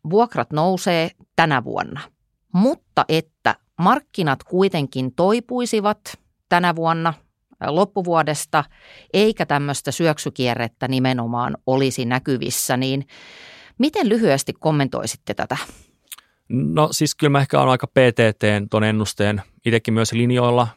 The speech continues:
Speaker 2: ja ajattelen, että me ollaan nähty tämmönen korjausliike, että hinnat on tullut alaspäin ja, ja, mut sit kuitenkin on pieniä ehkä signaaleja jo kä-, muutoksesta parempaa. Et esimerkiksi Tilastokeskus aina mittaa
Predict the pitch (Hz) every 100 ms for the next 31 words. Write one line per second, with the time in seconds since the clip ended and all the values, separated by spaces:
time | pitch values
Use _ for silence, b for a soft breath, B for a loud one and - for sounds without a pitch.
0 | - 110 110 - 104 104 104 113 110 110
1 | 113 104 107 107 104 123 110 98 98 -
2 | 92 - 87 - - 123 120 117 107 113
3 | 107 107 101 - - 98 95 95 95 92
4 | b b b b b b - 107 104 104
5 | 120 - 127 120 123 113 - 131 117 104
6 | 101 104 117 110 107 101 95 92 95 92
7 | 92 - 104 92 110 104 101 - - 101
8 | 101 92 - - 101 - 104 117 - 131
9 | 131 113 - - 117 - - - 101 101
10 | 98 101 - - 95 92